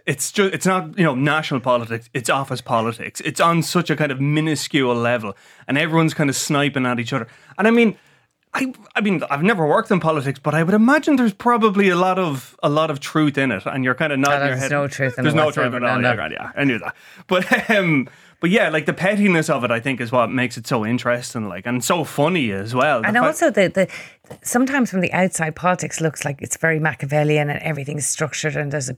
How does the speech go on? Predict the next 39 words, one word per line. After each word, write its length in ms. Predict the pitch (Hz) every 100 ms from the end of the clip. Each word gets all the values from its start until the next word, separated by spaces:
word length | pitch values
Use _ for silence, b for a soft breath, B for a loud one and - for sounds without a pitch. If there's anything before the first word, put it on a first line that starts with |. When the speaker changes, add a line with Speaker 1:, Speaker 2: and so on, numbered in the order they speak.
| _
Speaker 2:
big 260 | 160 147 143
design 480 | 151 160 151 147 139
and 120 | 143
everything. 280 | 143 139 143
Sometimes 440 | - 208 208 190
stuff's 280 | - 175 -
just 200 | 156 -
happening 420 | 151 - 156 147
in 140 | 165
the 60 | 165
background 400 | 151 139 151 147
by 120 | 117
accident. 460 | 127 151 - - -
Speaker 1:
Yeah, 300 | - 160 127
and 100 | 147
everyone's 320 | 160 165 156 131
panicking 440 | 156 156 147 123
and 80 | 120
trying 200 | 147 131
to 40 |
get 140 | 131 120
the 80 | 120
be-, 260 | 135 170
trying 280 | 160 160 143
to 160 | 139 131
put 200 | 131 139
on 180 | 131 117
a 20 |
straight 320 | - 139 120
face, 320 | 120 123 120
and 80 | 127
they're 60 | 113
going 240 | 135 123
out 100 | 123
in 60 | 120
front 200 | 123 113
of 60 | 110
cameras 380 | 113 113 107
and 100 | 110